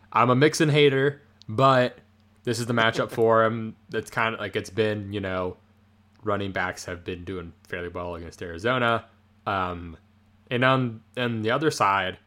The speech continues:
this is hard to tell how much is the matchups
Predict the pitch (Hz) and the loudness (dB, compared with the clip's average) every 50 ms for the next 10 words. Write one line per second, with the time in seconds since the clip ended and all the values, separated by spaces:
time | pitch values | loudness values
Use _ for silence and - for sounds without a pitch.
0 | _ _ _ _ - - 127 - - 139 127 127 139 156 180 185 180 175 - - | _ _ _ _ -6 -4 -4 -2 -2 -2 -2 2 4 4 4 4 2 -2 2 4
1 | 147 147 139 117 127 131 139 143 139 135 131 - - - 123 123 117 113 117 107 | 4 4 6 6 6 4 4 6 4 2 2 0 -4 -6 -4 -4 -2 -2 -4 -4
2 | - - _ _ _ _ - - 90 92 127 147 160 156 143 - 165 151 151 151 | -8 -14 _ _ _ _ -10 -10 -6 0 2 4 4 4 2 2 2 2 2 2
3 | - | -2